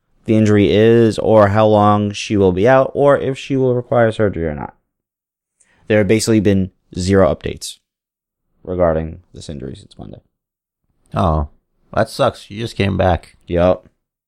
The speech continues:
Speaker 1: Braun Strowman has confirmed that he will need surgery on his elbow and is expected to miss Raw's June pay-per-view Extreme Rules.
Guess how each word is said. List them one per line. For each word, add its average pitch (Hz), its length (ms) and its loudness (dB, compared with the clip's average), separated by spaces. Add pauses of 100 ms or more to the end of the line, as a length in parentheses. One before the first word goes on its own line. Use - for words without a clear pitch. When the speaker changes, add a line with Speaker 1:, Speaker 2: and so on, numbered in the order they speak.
(1400)
Speaker 1:
Braun 175 300 4
Strowman 180 440 2
has 135 180 0
confirmed 135 720 0
that 110 180 4
he 208 400 -4
will 143 160 4
need 120 240 -2
surgery 110 380 0
on 127 160 2
his 123 160 -4
elbow 117 480 4
and 110 140 0
is 113 120 0
expected 139 540 -6
to 131 100 -12
miss 127 260 -4
Raw's 120 360 4
June 131 320 2
pay-per-view 110 680 2
Extreme 107 920 0
Rules. 87 680 0